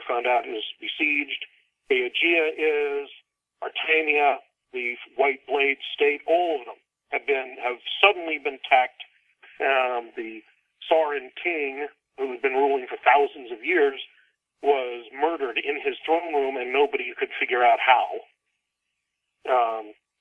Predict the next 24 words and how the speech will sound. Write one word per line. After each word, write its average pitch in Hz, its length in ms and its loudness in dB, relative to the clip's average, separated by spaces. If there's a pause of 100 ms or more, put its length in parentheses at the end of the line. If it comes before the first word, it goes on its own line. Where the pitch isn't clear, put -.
so, 131 220 2
yes, 147 240 4 (160)
the, 135 240 -6
everybody 160 560 0
knows 143 300 2
at - 100 -10
this - 240 -2
point - 340 -4
that - 140 -6 (220)
it - 180 -8
looks 127 240 -4
like 120 160 -6
a - 80 -6
chaos 117 380 0
war 110 200 -6
is 101 140 -10
happening. - 400 0 (680)
And, 117 640 -2
um, 107 240 -2 (760)
the 110 340 -8 (100)
main 127 320 2
characters 151 680 0 (480)
now 147 340 2
have 131 160 0